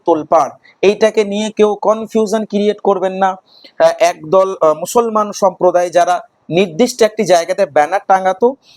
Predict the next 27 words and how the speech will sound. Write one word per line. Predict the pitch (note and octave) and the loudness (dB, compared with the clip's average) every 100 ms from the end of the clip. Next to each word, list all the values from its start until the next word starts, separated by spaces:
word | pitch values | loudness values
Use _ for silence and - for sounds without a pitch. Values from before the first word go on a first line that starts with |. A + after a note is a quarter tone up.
| _ | _
ওখানে | F#3 F3+ A3+ C4 | 0 0 0 -2
ব্যানার | G#3+ G#3 A3+ A3+ | 0 0 -2 -4
না | G3 G3 | -2 0
টাঙিয়ে | A3 A3 B3+ | -2 -2 0
অন্য | A#3+ G#3 A3 C4 | -2 -2 -2 0
জায়গায় | C#4 A#3+ A3+ B3 B3 | 2 0 2 -4 -2
টাঙানোর | G3 G3 A3 A3+ | -2 -2 -2 0
কারণে, | G3+ G#3 | 0 0
সংঘর্ষ | A3 F#3+ G3 G3+ - | -2 -2 0 -2 0
হওয়ার | B3 A3 A3 | 0 0 0
কারণে | G3 F#3 F#3 | -2 -2 -2
আমরা | F3+ A#3 B3+ _ - | 0 0 -2 _ -2
এফআইআর | G3+ G3+ G#3 F#3+ | 0 2 0 0
করেছি। | - - - - _ _ - | -4 -6 -6 -10 _ _ -6
আমি | G3+ G3+ | -4 -4
ইউপি | F#3 A3 B3+ B3 | -2 -2 0 -2
প্রশাসনকেও | B3 F#3+ F#3+ A3 - A3 A3 A#3+ A#3+ | 0 0 2 0 0 -6 0 0 0
বলতে | F#3+ F#3 G#3+ G3+ | -2 -2 0 2
চাই | F#3+ D3+ | 2 0
অনুরোধের | D#3+ G#3+ B3 B3+ B3 | -2 0 0 2 0
সহিত | - G3 F#3 E3+ | 0 -2 -2 -2
এবং | E3+ F#3 G3+ - | 0 0 -2 -2
অত্যন্ত | G3+ - C4+ C4+ B3+ G#3 - - - D#3+ | -2 0 0 0 0 -2 -2 -20 -8 -2
নম্রতা | G3 B3 C#4 D4+ - B3+ | 0 0 2 2 2 0
এবং | B3+ A#3+ | -2 -4
ভদ্রতার | G3 G#3+ - G#3 G3+ | -2 -2 0 0 -2
সহিত, | - F3+ F#3+ D3 | 0 -2 -2 -6